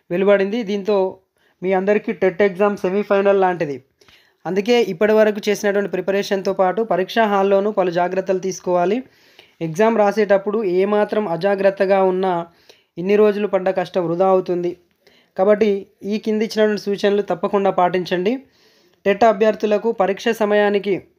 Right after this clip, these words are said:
నిమిషం, నిమిషం ఆలస్యమైనా లోపలికి అనుమతించరు కాబట్టి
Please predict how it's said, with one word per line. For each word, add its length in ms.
నిమిషం, 580
నిమిషం 420
ఆలస్యమైనా 760
లోపలికి 480
అనుమతించరు 600
కాబట్టి 500